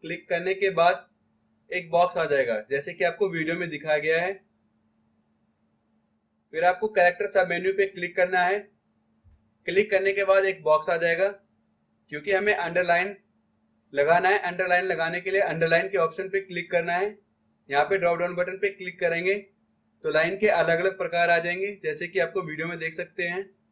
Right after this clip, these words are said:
single, double, bold, dotted line, ये अलग-अलग प्रकार की line है। आप इनमें से किसी एक को select कर लें। अगर आपको color change करना है line का, तो आप यहाँ से color को change कर सकते हैं।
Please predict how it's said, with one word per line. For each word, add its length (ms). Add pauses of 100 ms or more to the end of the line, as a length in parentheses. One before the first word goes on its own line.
(380)
single, 380
double, 400 (340)
bold, 380 (300)
dotted 320
line, 240 (560)
ये 120
अलग-अलग 380
प्रकार 280
की 140
line 280
है। 100 (880)
आप 200
इनमें 220
से 100
किसी 320
एक 180
को 140
select 380
कर 120
लें। 160 (720)
अगर 220
आपको 260
color 260
change 320
करना 280
है 300 (120)
line 300
का, 200
तो 180
आप 280
यहाँ 160
से 160
color 280 (200)
को 180
change 300
कर 160
सकते 320
हैं। 180